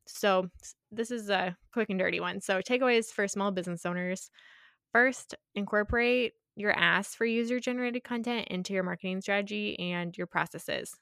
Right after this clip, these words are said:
So definitely be paying attention to the customers or clients that are already sharing about you and support them when they share about you. Like their posts, comment on them, share their posts, whether they tag you or not. Um, and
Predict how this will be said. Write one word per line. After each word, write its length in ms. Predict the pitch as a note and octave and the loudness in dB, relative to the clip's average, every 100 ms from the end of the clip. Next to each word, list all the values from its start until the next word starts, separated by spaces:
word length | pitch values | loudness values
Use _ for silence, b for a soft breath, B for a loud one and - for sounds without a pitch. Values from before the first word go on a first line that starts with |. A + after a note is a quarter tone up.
| _ | _
So 420 | - - F#3 F#3 - | -10 0 0 0 -4
definitely 400 | - F#3+ A3+ C4+ | -2 0 0 -4
be 140 | C4+ B3 | -4 -4
paying 280 | G#3 G3+ | -2 -2
attention 560 | A3 G#3+ F3+ F#3 G#3 A3 | -2 -2 -6 -2 -4 -4
to 120 | A3 | -6
the 100 | G3+ | -6
customers 680 | F3+ F3 E3+ G3+ G3+ G#3+ G#3+ | -2 -4 -4 -6 -4 -4 -4
or 260 | - E3+ E3+ | -4 -2 -4
clients 420 | - E3 F#3 A3 - | -4 -2 -2 -6 -6
that 120 | F#3 | -4
are 180 | F#3 - - | -2 -4 -2
already 340 | - G3+ B3 C4 | 2 4 2 -2
sharing 320 | - A#3 C4+ | -2 -2 -2
about 260 | G3 C3 | -2 -2
you 220 | A#2+ C#3+ F#3+ B B B B | -4 -8 -8 B B B B
and 260 | G3+ G3+ G3+ | -2 -2 -2
support 360 | - G#3 F4 D#4+ | -4 0 2 2
them 100 | G#3 | 0
when 120 | F#3+ | 0
they 100 | G3+ | 0
share 180 | C#4+ D#4 | 0 0
about 240 | F3+ - | -2 -4
you. 180 | - - | -8 -4
Like 300 | F3+ A3 - | -2 -2 -2
their 320 | A#3 A3+ A#3 | 0 2 0
posts, 520 | A3+ A3+ A3+ A3+ - | 0 -2 0 -2 -6
comment 420 | - F#3+ G#3 G#3+ | -4 -2 -2 -2
on 160 | G#3+ G#3 | -2 -2
them, 340 | G#3+ G#3+ G#3 | -4 -4 -6
share 240 | G#3 - G3+ | -6 -2 0
their 140 | G#3+ | -2
posts, 480 | G#3 G#3+ G#3 G#3 - | -2 -2 0 -2 -4
whether 280 | F#3+ G3 F#3+ | -2 0 -2
they 140 | F3+ | -4
tag 280 | - F3+ F#3 | -2 -2 -2
you 120 | G3 | -4
or 60 | F3+ | -4
not. 300 | F3 E3+ E3+ - B B B B B B - | -2 0 0 -4 B B B B B B 0
Um, 500 | F#3+ F3+ F3 F3 F#3 _ _ _ | 4 4 0 -6 -12 _ _ _
and 280 | G#3 G#3 | -2 -2